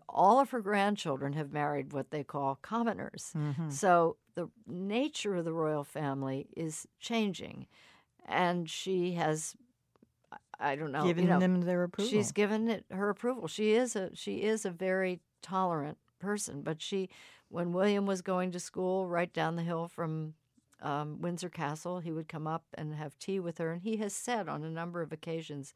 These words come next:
Speaker 1: what an inspiration she has been to him and how much he has learned from observing her, her behavior. And only in the last few years, she actually hired one of the most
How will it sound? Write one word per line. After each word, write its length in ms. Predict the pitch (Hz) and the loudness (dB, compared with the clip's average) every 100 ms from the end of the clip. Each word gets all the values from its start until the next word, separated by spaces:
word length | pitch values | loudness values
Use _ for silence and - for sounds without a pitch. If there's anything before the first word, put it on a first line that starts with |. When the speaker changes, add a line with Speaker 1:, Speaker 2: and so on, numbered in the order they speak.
| - - - - | -20 -20 -20 -6
Speaker 1:
what 200 | 175 165 | 0 0
an 100 | 151 | 0
inspiration 760 | - 160 - 160 147 202 226 185 | -4 -6 -4 -2 0 0 -2 -8
she 220 | - 185 | -6 -4
has 160 | 170 151 | -4 -4
been 260 | - 156 | -4 -4
to 100 | 156 | -4
him 280 | 151 151 147 | -6 -4 -4
and 100 | 151 | -4
how 140 | 160 170 | -4 -2
much 260 | 160 156 | -4 -6
he 160 | - 160 | -8 -6
has 280 | 151 147 - - - _ - | -4 -6 -10 -18 -20 _ 0
learned 440 | 190 214 202 180 | 4 6 6 2
from 240 | - 165 | -2 -4
observing 880 | 160 147 147 170 175 151 127 147 127 | -2 -4 -2 2 2 0 -6 -6 -8
her, 240 | 135 143 139 _ - | -4 -4 -4 _ -8
her 160 | 165 143 | -6 -4
behavior. 720 | 147 135 156 143 - - 127 - - - _ _ | -4 -4 -4 -4 -6 -10 -12 -18 -20 -20 _ _
And 540 | - 170 170 165 156 156 _ _ _ _ - | -2 2 2 0 -2 -8 _ _ _ _ -2
only 280 | 160 208 208 | 2 4 4
in 100 | 175 | 2
the 100 | 170 | 0
last 400 | 165 160 151 - | 0 2 0 -2
few 160 | - 160 | -2 -2
years, 680 | 170 220 254 165 139 151 - | 0 2 4 4 2 -4 -12
she 580 | - - 185 175 160 160 - _ - | -12 -6 0 0 2 -2 -6 _ 2
actually 440 | 170 170 170 160 | 4 4 0 -2
hired 720 | 147 - 196 220 202 139 143 | -2 0 4 6 6 2 -2
one 220 | 160 185 196 | -2 0 0
of 120 | 165 | -2
the 80 | 160 | -4
most 600 | 165 185 196 202 - | 0 0 0 -2 -10